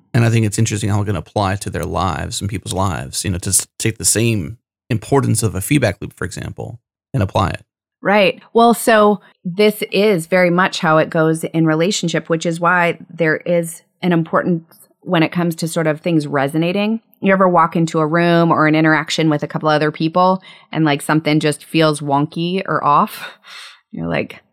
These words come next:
Speaker 2: "I can't put my finger on it." But
Speaker 1: Definitely been there.
Speaker 2: <laughs> Right? Well, and so to be able to identify that in relationships and even go, "Wow, I need to, I, I'm experiencing this person in my world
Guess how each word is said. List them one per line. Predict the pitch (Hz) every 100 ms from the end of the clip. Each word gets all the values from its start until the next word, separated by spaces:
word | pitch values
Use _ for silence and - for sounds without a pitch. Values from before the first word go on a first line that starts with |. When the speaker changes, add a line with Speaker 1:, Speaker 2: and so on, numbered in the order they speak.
| _
Speaker 2:
"I | 175 175
can't | - 156
put | - 151
my | 143
finger | 160 240 233 220
on | 214 202
it." | 196 185 - - _ _ -
But | 160
Speaker 1:
Definitely | 113 - -
been | - 98
there. | 76 110 110 _ _ _ -
Speaker 2:
<laughs> | 254 - - 220 190
Right? | - 208 269 - - - - - - -
Well, | 247 240 -
and | 233
so | - 233 220
to | -
be | 220 226 214
able | 233 240 240
to | 220
identify | 196 165 185 220 240 233 180 160
that | 165 160 160 -
in | 185 226
relationships | 233 175 160 - 165 185 180 -
and | 220
even | 226 214
go, | 208 254 214 196 - - - - - -
"Wow, | 190 196 226 233 226 190 -
I | 220
need | 240 262 233
to, | 226 190 - - -
I, | - -
I'm | 220
experiencing | 247 - - 202 196 196 190 175 165
this | 165 -
person | 170 170 196 185 180
in | - 170
my | 160 156
world | 147 147 180 208